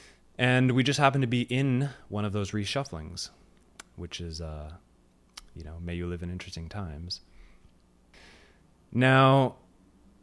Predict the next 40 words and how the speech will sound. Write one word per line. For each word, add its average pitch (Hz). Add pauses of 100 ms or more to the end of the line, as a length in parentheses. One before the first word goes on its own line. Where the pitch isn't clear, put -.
(220)
there 139
is 185
something 165
that's 123
a 120
little 123
bit 143
special 110
about 95
this 92
substrate. 92 (600)
This 120
is 156
the 165
substrate 117
of 101
computation 101
and 87
information 87
really 95
unleashed. 87 (380)
We 95
didn't 147
have 127
that 110
in 92
previous 85
eras. 80
We 98
didn't 110
have 101
computation 95 (380)
in 90
previous 80
eras. - (480)
And 104
now 117
we 160
have 123
something 104